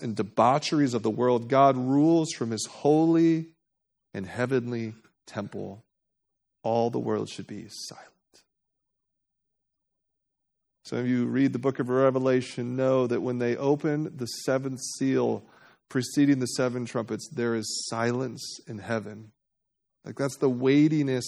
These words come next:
the gravity of God's judgment, that even heaven went silent.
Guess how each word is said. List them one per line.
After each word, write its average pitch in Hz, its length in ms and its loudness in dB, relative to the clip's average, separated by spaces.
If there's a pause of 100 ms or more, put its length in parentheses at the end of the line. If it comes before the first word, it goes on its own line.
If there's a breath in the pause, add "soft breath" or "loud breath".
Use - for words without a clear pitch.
the 123 80 -4
gravity 123 800 -4
of 120 140 -4
God's 110 280 -8
judgment, 113 460 -8 (400 loud breath)
that 139 160 0
even 131 280 -2
heaven 143 540 -4
went 107 200 -10
silent. - 320 -14